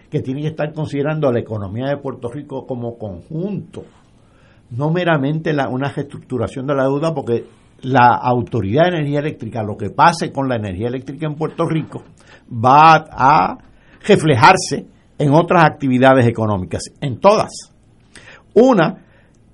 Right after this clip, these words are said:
que la reestructuración de la deuda debe estar orientada a que la Autoridad de Energía Eléctrica sea verdaderamente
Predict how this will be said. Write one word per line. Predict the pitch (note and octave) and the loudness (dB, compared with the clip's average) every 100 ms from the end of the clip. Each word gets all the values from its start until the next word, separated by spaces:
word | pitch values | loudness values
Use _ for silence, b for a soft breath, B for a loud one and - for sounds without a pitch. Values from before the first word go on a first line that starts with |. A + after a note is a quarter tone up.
| _ | _
que | D3+ C3+ | 0 2
la | B2+ B2 | 6 4
reestructuración | - F3+ - D3+ A#2+ C3 B2 G#2 D3 E3+ | 6 2 2 -4 -2 0 0 0 -2 0
de | F#3+ | 4
la | F#3+ | 6
deuda | F#3 G#3 F#3 E3+ D3+ | 6 4 6 4 4
debe | B2+ G#2 G2 G2+ C3 D#3+ | -6 -14 -8 -2 0 0
estar | D#3+ E3+ E3+ | 2 4 4
orientada | E3+ E3+ D#3 F#3+ A3 F#3+ | 2 0 0 2 4 4
a | D3 | 2
que | C3+ B2+ | 0 0
la | A#2+ A#2 A2 G#2+ G2+ | 4 4 4 2 0
Autoridad | - C3 A2 - A#2+ G#2+ A#2 C#3 E3 | 0 0 0 0 0 2 6 6 6
de | |
Energía | E3 C#3+ A#2 C#3+ | 4 2 2 2
Eléctrica | F#3 G#3+ F#3+ D#3+ F3 E3 | 2 -2 -4 0 -2 -2
sea | - - C3 D#3+ G#3 | -10 -4 2 4 6
verdaderamente | F#3 B2 A#2+ A2 A#2+ E3+ D3 C#3+ F3+ F#3 | 4 4 2 4 4 4 2 -2 -6 -8